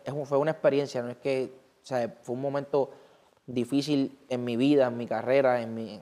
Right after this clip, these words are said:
en que, pues, estás acostumbrado a que todo salga bien, a que todo,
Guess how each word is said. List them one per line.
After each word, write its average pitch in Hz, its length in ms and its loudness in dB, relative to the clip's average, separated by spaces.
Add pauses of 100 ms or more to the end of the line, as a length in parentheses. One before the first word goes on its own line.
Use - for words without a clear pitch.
en 110 180 -12
que, 107 340 -6 (100)
pues, 107 140 -12
estás 120 240 -6
acostumbrado 123 840 2 (340)
a 113 100 -8
que 110 120 -4
todo 131 280 4
salga 131 360 2
bien, 143 240 2
a 127 80 -2
que 113 120 -4
todo, 127 460 2